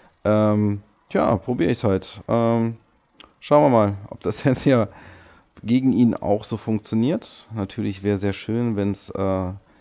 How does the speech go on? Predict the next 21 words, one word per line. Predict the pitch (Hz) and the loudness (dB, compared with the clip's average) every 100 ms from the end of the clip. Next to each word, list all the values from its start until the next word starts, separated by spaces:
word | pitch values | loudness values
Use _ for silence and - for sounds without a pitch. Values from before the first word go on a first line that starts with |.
| _ - | _ -8
wenn | 98 | -4
wir | 101 98 | 0 0
einen | 95 | 0
Win | 104 147 | 0 -2
einfahren, | 95 127 - 120 120 120 - | -2 -4 -4 -2 -2 -2 -4
ähm, | 104 107 107 107 104 - | -2 -2 -2 -4 -6 -10
könnten | - 131 - 135 120 117 _ _ _ _ _ _ _ - _ - | -6 -6 -2 -2 -2 -4 _ _ _ _ _ _ _ -20 _ -6
gegen, | 107 101 101 95 | -2 0 0 -2
äh, | - 98 98 95 | -2 -2 -2 -2
gegen | 101 101 | -4 -2
ihn. | 95 98 95 - - - _ _ _ _ | -2 -2 -4 -10 -20 -20 _ _ _ _
Dann, | 98 92 92 - | -4 -2 -2 -2
ähm, | 95 92 95 | -2 -2 -2
ist | 104 | -4
er | 98 | -4
auch | - | -4
zufrieden, | - 139 147 131 | -4 -4 -2 -2
hoffentlich | 135 127 123 | -2 -2 -2
mit | 117 | -2
dem | 107 110 | -2 -2
Deck. | 156 | -4